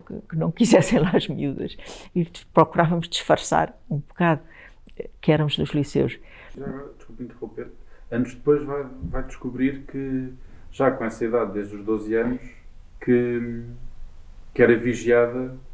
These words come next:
Speaker 2: pela, pela polícia política, pela
Speaker 1: Pois,
Speaker 2: polícia.
Speaker 1: isso, isso é mais tarde, isso.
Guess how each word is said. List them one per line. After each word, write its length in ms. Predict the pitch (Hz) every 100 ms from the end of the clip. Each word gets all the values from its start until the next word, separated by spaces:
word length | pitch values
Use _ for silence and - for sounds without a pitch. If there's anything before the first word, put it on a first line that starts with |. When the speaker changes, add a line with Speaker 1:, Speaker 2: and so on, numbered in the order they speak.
| - - - -
Speaker 2:
pela, 580 | 120 117 120 120 120 120 - -
pela 220 | 120 120
polícia 300 | 123 120 131
política, 340 | 127 113 -
pela 180 | - 98
Speaker 1:
Pois, 180 | 202 190
Speaker 2:
polícia. 300 | - - - - -
Speaker 1:
isso, 440 | 151 135 - - -
isso 200 | - 143
é 40 |
mais 200 | 170 185
tarde, 360 | - 156 143 117
isso. 260 | - -